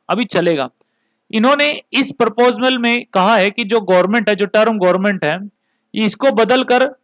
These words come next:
इसका मतलब हो जाएगा लेफ्टिनेंट गवर्नर, तो ये बात बोल दी। और साथ ही साथ कहा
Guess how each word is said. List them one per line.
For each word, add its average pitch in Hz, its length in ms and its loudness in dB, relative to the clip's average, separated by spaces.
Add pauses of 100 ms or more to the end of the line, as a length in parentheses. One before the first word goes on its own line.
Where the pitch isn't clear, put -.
इसका 247 220 -2
मतलब 233 300 0
हो 208 140 4
जाएगा 226 280 2
लेफ्टिनेंट 208 580 0
गवर्नर, 139 480 0 (560)
तो 202 80 -2
ये 220 160 2
बात 226 200 2
बोल 202 200 -2
दी। 190 140 -8 (320)
और - 80 -4
साथ 262 240 2
ही 269 60 -4
साथ 262 120 2
कहा 208 520 -2